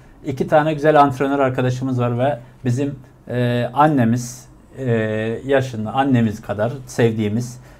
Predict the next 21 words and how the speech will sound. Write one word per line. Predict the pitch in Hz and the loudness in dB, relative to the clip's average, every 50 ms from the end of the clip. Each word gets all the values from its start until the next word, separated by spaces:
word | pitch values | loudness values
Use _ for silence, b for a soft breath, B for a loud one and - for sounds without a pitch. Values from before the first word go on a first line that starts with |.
| B - - | B -10 -8
e, | 117 120 117 | -6 -6 -6
süper | - - 127 - 160 160 156 | -8 -10 -2 0 2 2 4
babaanne | 143 131 131 127 123 120 113 107 | 2 4 4 4 4 4 2 2
diye | 110 113 | 2 0
adlandırdığımız | 113 110 113 120 117 113 107 110 104 107 127 156 - | 0 0 0 0 0 2 2 2 2 0 -2 -2 -2
Sevgican | - 131 127 123 123 143 147 135 | 0 2 2 4 2 2 4 4
hocamız | 127 117 120 113 110 107 | 4 4 4 2 2 2
da | 110 | 0
aynı | 104 101 95 | 0 0 -4
şeylere | 95 - 104 101 98 98 | -8 -8 -6 -6 -4 -4
değinir. | 110 139 190 233 214 | -4 -2 -2 -2 0
Biz | 202 185 151 | 0 2 2
de | 139 120 | 2 4
değinelim, | 110 107 101 98 104 156 220 226 | 4 2 0 0 -2 -4 -4 -6
söyleyelim. | - - 220 190 147 127 107 98 117 - - B B B B B B B B B B B B B _ - - - | 0 4 4 6 6 4 2 2 0 -6 -8 B B B B B B B B B B B B B _ -20 -2 4
Çocuklarınızı, | 185 190 214 247 - 262 233 208 180 156 131 110 110 120 135 - - - | 4 4 4 6 6 8 8 8 6 4 0 0 0 -2 -2 -4 -6 -8
misafiriniz | 156 165 160 - 214 202 196 196 208 202 202 208 208 196 185 | -8 -6 2 6 6 6 8 6 4 2 4 2 2 4 4
geliyor, | 175 139 123 131 156 - | 2 4 4 2 0 2
çay | - 175 180 196 196 | 4 4 4 6 6
partileri | 196 185 180 180 - 180 180 175 180 | 6 6 6 6 4 2 4 6 6
yapıyorsunuz. | 170 147 - - 127 110 - - - 110 - - - - | 6 6 4 2 -2 -2 -2 -4 -4 -4 -4 -4 -6 -10